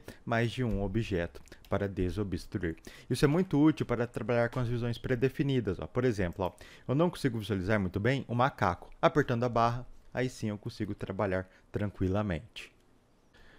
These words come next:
Nós também temos o DEL do teclado numérico, que,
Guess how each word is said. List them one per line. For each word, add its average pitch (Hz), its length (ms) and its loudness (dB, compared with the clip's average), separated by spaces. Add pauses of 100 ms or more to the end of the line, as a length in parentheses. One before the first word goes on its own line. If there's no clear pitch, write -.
(360)
Nós 120 180 2
também 131 300 6
temos 104 560 4 (100)
o 135 100 4
DEL 117 480 6 (140)
do 101 380 0
teclado 95 420 -2
numérico, 117 580 4
que, 95 560 -2